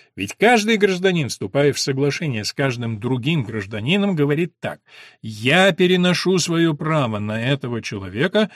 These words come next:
чтобы и ты перенёс на него же своё право». В результате право использовать собственные возможности на благо самому себе, которым обладает каждый, переносится целиком на какого-то человека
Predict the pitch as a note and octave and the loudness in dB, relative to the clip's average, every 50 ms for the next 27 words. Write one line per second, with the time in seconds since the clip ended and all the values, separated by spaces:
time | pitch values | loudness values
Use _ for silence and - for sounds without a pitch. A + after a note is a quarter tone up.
0 | - - _ - - - - F3+ F3 E3 F#3 - - - G3+ G3 - - D3+ D3+ | -20 -20 _ -8 -6 2 4 4 6 6 2 0 2 -2 -4 -4 0 2 4 6
1 | D3+ D3+ C#3+ - D3+ C3+ C3+ C3 C3 C#3+ D3+ C#3+ - - C#3 B2 B2 A#2 G#2 G#2 | 6 6 4 2 0 0 0 0 2 0 0 0 -2 -2 -4 -4 -4 -4 -2 0
2 | A2+ C#3+ D#3+ F3+ F#3 D#3+ - - G#2+ G#2 A#2 C3 C3 - - G2+ G2+ G2 F#2+ G2+ | 0 0 0 0 -2 -2 -2 -4 -4 -2 -2 -2 -4 -4 -8 -6 -6 -6 -6 -8
3 | G2+ F#2 - - - _ - - _ _ _ _ C3 D#3+ D#3 F#3 G3 F3+ G3 D#3+ | -10 -12 -14 -20 -20 _ -20 -20 _ _ _ _ 0 2 2 2 2 2 2 2
4 | - E3+ D3 C#3+ E3+ D3 B2 A2 A2 G#2+ A2 - - B2 - - - C#3 A#2+ G#2 | 2 -2 -2 0 0 0 2 0 0 -4 -4 -4 -4 -4 -4 -2 -2 -2 -2 -2
5 | G#2+ A#2 A2 - - D3 A#2 - - _ A2 G2+ G#2 G2+ A2 A2 A2 C#3 C#3 B2+ | -4 -6 -6 -4 -4 -4 -4 -4 -8 _ -10 -10 -8 -6 -6 -4 -2 -2 -2 -2
6 | - A2+ G#2+ - - - G#2+ G2+ G#2+ G#2+ B2 A#2+ G#2 F2+ G2 - - A2+ G#2 A2+ | -4 -6 -10 -10 -10 -10 -8 -8 -6 -4 -4 -4 -6 -6 -8 -8 -8 -6 -8 -8
7 | A2+ - - A#2+ D3 - - - A2 G2 - A2 G#2+ G2+ G#2 G#2+ A#2 A#2+ A#2 B2 | -8 -8 -6 -4 -4 -6 -6 -8 -12 -6 -4 -4 -4 -4 -4 -4 -4 -4 -2 -2
8 | A2 G#2 - _ - F3 F#3 D3+ A2 A2 F#2 - - B2+ C#3+ D#3+ F#3 F#3 - - | -4 -4 -6 _ -2 -2 -2 -2 -4 -6 -8 -6 -2 -2 0 0 0 0 0 -2
9 | E3 - - E3 C#3+ - E3 D3 C#3+ C#3+ - F#3 G3 F3 C#3 - - A2+ - C#3+ | -2 -2 -4 -4 -2 -2 -2 -2 -2 0 0 0 2 2 -2 -2 -6 -4 -2 0
10 | B2 A2+ A#2 A#2 G#2+ - - A2+ G2 G2+ G#2+ D3+ G#3+ A3 A3+ A3+ A3 | 0 0 -2 -6 -6 -6 -6 -6 -4 -2 0 0 0 2 0 -2 -2